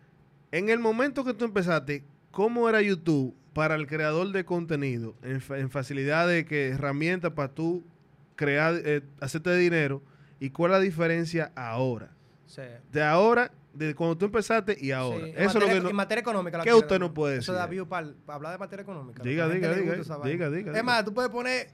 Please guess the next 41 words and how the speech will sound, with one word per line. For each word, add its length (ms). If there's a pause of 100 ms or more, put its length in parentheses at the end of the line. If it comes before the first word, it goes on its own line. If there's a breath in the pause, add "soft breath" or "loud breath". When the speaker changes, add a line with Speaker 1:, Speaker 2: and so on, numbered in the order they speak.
Speaker 2:
los 140
cuartos 320
que 80
Speaker 1:
Diga. 20
Speaker 2:
se 100
ganen, 300
vaina, 280
en 60
el 120
Speaker 1:
Diga, 320
caballero. 380
Speaker 2:
Yo 40
sé, 280
yo 180
jodiendo. 360
Loco, 240
pero 140
esto 120
es 40
algo 160
normal 360
entre 180
nosotros, 400
entre 160
amigos. 360
Speaker 1:
Pues 140
diga. 260
Speaker 2:
Ah, 240
pero 140
sí. 200
Mira, 280 (400 loud breath)
el 160
tema 320
es 60
el 80
siguiente. 520 (1120 loud breath)
Cuando 220
yo 120
entré 180
a 40
YouTube, 340